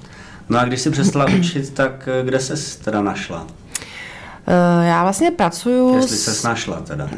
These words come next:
Speaker 2: Jo, jo, já vlastně pracuju s malejma dětma, eh, od školky až po mladší žáky trénuju atletiku.
Speaker 1: Mhm.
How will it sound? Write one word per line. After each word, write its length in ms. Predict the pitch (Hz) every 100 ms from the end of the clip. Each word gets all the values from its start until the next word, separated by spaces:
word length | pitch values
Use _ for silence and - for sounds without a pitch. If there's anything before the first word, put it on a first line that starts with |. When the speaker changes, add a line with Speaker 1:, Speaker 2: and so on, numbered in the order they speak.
| -
Speaker 2:
Jo, 360 | 214 233 277 311
jo, 100 | 262
já 120 | 285 220
vlastně 240 | 214 285
pracuju 400 | - 294 - 277
s 40 |
malejma 360 | 220 175 190 254
dětma, 800 | 196 - 226 240 240 240 240 240 240 -
eh, 20 | 190 190 190 190 185 185 185 - - - - - - -
od 240 | - 190 -
školky 680 | - - 233 233 233 226
až 260 | - 208 -
po 460 | - 226 214 208 202
mladší 380 | 180 175 175 220
žáky 400 | 214 202 208 226
trénuju 300 | 208 233 220
atletiku. 640 | - 175 208 - 262 269 - - - -
Speaker 1:
Mhm. 720 | 104 90 92 95 113 160 -